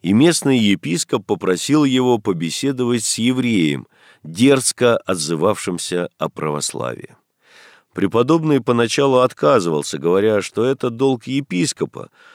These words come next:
но последний настаивал, и святой опроверг все возражения еврея свидетельствами из Ветхого Завета и изречениями пророков. Пристыженный еврей произнес хулу на Христа,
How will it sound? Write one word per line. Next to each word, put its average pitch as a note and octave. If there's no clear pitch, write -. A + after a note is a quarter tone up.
но F2+
последний C3+
настаивал, E2
и E2+
святой C#3
опроверг D3
все -
возражения G2+
еврея G2
свидетельствами G2+
из D#2
Ветхого D#2+
Завета C2+
и C3+
изречениями F#2+
пророков. D2
Пристыженный G#2+
еврей F#2
произнес A2
хулу D3
на D#2+
Христа, D#2